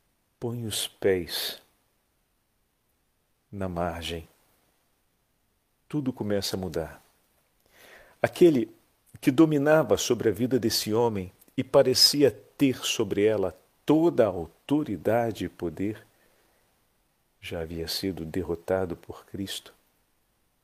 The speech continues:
desde o primeiro momento. E em outros episódios precedentes a esse, o Senhor já havia subjugado as forças infernais.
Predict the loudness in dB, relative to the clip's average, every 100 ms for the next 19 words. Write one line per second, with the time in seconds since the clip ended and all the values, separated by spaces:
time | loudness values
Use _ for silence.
0 | _ _ _ _ _ -6 -4 -4 -8 -8
1 | -8 -6 -6 -6 -8 -8 -10 -12 -20 -20
2 | _ _ _ _ _ _ _ _ _ _
3 | _ _ _ _ _ _ _ _ -20 -10
4 | -4 -2 0 0 0 -2 -2 -2 0 2
5 | 0 -4 -8 -6 -2 -2 -2 -4 -4 -2
6 | -2 -2 -6 -10 _ _ _ _ -16 -10
7 | -8 -4 -4 -2 -4 -4 -4 -4 -4 -4
8 | -6 -6 -8 -4 -2 -2 -4 -10 _ _
9 | _ _ _ _ _ _ -16 -12 -10 -2
10 | -2 -2 -6 -6 -6 -8 -8 -14 -16 -16
11 | -16